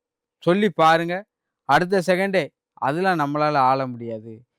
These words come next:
ஏன்னா நமக்கு வந்து பொருளாதாரம் கிடையாது, அது கிடையாது, இது கிடையாது" நொண்டி சாக்கு சொல்லுவாங்க. இந்த மாதிரியான ஆட்களும் வந்து இந்த குற்றத்துல வந்து சேருவாங்க. இது வந்து அம்பேத்கர்வாதிகளாகவும் பெரியார்வாதிகளாகவும், அ, கம்யூனிஸ்டுகளாகவும் இருந்துகிட்டு இருக்கிறாங்க. நீங்க இவங்ககிட்ட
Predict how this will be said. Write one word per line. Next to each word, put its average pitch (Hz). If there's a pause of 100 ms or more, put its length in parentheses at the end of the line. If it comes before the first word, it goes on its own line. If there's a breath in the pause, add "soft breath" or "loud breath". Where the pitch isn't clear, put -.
(240)
ஏன்னா 180
நமக்கு 160
வந்து 147
பொருளாதாரம் 127
கிடையாது, 110
அது 135
கிடையாது, 120
இது 131
கிடையாது" 135
நொண்டி 131
சாக்கு 117
சொல்லுவாங்க. 104
இந்த 185
மாதிரியான 220
ஆட்களும் 175
வந்து 170
இந்த 151
குற்றத்துல 147
வந்து 127
சேருவாங்க. 120 (340)
இது 185
வந்து 185
அம்பேத்கர்வாதிகளாகவும் 156
பெரியார்வாதிகளாகவும், 139
அ, 123
கம்யூனிஸ்டுகளாகவும் 139 (340)
இருந்துகிட்டு 175
இருக்கிறாங்க. 123
நீங்க 139
இவங்ககிட்ட 143